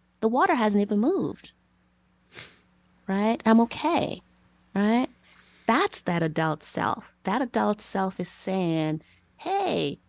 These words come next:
huh, something's not right here. Why am I running?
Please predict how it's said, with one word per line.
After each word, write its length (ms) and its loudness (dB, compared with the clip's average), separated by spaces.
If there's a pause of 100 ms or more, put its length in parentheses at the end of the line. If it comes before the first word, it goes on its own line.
(840)
huh, 240 2 (300)
something's 480 0
not 180 2
right 240 -2
here. 380 -6
Why 160 -2
am 80 0
I 80 2
running? 420 0